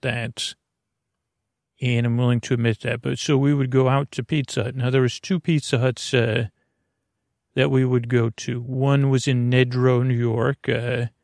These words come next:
and the other one was in Fairmount, New York. And for my family, going to this was a very big deal. One, 'cause it was delicious. Uh,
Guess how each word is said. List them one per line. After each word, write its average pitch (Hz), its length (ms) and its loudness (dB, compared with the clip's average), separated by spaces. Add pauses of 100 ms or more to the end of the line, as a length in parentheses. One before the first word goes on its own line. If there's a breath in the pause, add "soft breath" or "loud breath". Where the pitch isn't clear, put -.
(520)
and 123 140 -2
the 127 80 4
other 123 160 2
one 123 160 0
was 120 160 -2
in 117 140 -2
Fairmount, 120 680 -2
New 120 140 -4
York. 113 600 -6 (1200)
And 135 340 2
for - 100 -4
my 127 220 4
family, 123 400 2
going 117 560 0
to 131 160 -2
this 120 240 0
was 120 160 0
a 127 80 2
very 123 260 2
big 117 280 -4
deal. 131 180 2
One, 131 340 0
'cause 123 220 0
it 135 60 2
was 120 160 -2
delicious. 120 840 -2
Uh, 120 360 -2